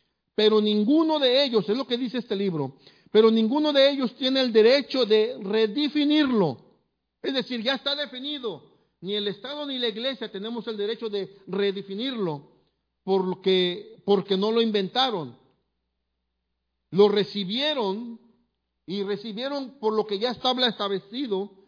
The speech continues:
y lo estableció Dios. Entonces no tenemos el derecho de cambiar lo que fue establecido por Dios, pero sí tenemos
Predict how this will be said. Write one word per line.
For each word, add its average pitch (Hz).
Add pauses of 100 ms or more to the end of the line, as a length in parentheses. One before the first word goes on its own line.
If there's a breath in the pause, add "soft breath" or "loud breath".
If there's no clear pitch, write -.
(200)
y 175
lo 180
estableció 160
Dios. 127 (1400)
Entonces 185
no 214
tenemos 214
el 175
derecho 160
de 139
cambiar 143
lo 139
que 135 (220)
fue 151
establecido 131
por 107
Dios, 98 (920)
pero 147
sí 170
tenemos 156